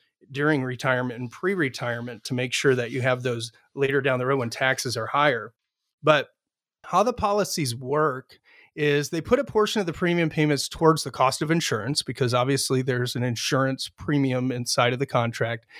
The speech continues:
and the rest is added to the cash value part of the policy after there's fees deducted. And then usually on an annual basis, it's almost always annual, the cash value is credited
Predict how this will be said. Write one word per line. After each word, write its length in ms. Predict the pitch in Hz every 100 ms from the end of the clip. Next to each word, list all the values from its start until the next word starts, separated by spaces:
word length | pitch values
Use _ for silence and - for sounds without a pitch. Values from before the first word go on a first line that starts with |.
| - _ -
and 160 | 151
the 60 | 147
rest 340 | 139 165 196
is 140 | 175 147
added 280 | 147 143 127
to 300 | - 139 131
the 100 | 127
cash 360 | - 131 120
value 500 | 135 127 131 143 131
part 240 | 120 127 123
of 80 |
the 80 | 113
policy 720 | 113 120 120 120 - 117 117 - _ _ _
after 400 | 147 143 - 147
there's 240 | 131 123 -
fees 400 | - 147 143 123
deducted. 640 | 120 113 110 - 104 104 _ _ _ _ _
And 220 | 143 147
then 240 | 151 151 156
usually 560 | 151 175 269 277 294 262
on 120 | 190
an 120 | 156
annual 460 | 127 143 175 170 175
basis, 640 | 170 175 175 175 175 -
it's 220 | 147 117
almost 320 | 175 170 139 147
always 240 | 139 139
annual, 400 | 139 135 135 131
the 100 | 131
cash 440 | - 156 165 202
value 340 | 170 151 143 139
is 100 | 135
credited 680 | - 156 139 131 131 131